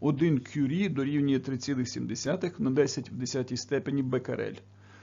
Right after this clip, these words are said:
Тому, щоб, щоб нам перевести кюрі в БЕКЕРЕЛЬ, нам треба п'ять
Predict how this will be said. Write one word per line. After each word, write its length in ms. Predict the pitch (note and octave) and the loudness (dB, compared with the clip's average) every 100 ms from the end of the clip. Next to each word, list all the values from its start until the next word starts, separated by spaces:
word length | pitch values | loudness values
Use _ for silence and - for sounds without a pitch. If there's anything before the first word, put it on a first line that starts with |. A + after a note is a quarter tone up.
| - | -6
Тому, 260 | D3+ F3 E3 | 2 4 4
щоб, 240 | - C3+ A#2+ - - | 2 -2 -2 -8 -18
щоб 240 | - - C3+ | -8 -2 2
нам 240 | D3 C#3 | 4 4
перевести 680 | C3+ C#3+ C#3+ C3+ - - G#2+ - - - | 6 4 6 4 2 -2 -4 -6 -8 2
кюрі 360 | D3 C3+ B2+ - | 2 2 0 -2
в 180 | A#2+ | -6
БЕКЕРЕЛЬ, 720 | A2+ A#2+ B2 A2 G2 F2+ B2+ F#3+ - - - - - | -2 0 0 -2 -2 0 0 -2 -10 -20 -20 -14 0
нам 200 | D3+ C#3 | 2 4
треба 360 | B2+ C3 B2 | 2 4 4
п'ять 560 | A#2 - C3+ E3 G3+ - | 2 0 4 4 4 -4